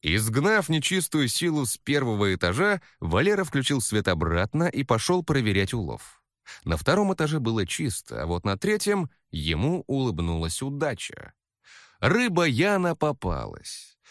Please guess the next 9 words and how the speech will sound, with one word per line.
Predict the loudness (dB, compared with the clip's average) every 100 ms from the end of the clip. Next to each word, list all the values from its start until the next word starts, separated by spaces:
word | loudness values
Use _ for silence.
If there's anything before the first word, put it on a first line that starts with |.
| -8
Насвистывая | 0 2 2 0 0 -2 -2 -2 -2
весёлую | -2 -2 -2 -2 -2 -2 0
мелодию, | 0 0 -2 -2 -2 -4
паучок | -4 -4 -2 -4 -4 -4 -2
начал | 0 0 0 -4 -4 -4
упаковывать | -6 -2 -2 -2 -2 0 0 0 -2 -4 -8
её | -4 -4 -4 -6
в |
сеть. | -8 -12 -12 -14 -14 -14 -20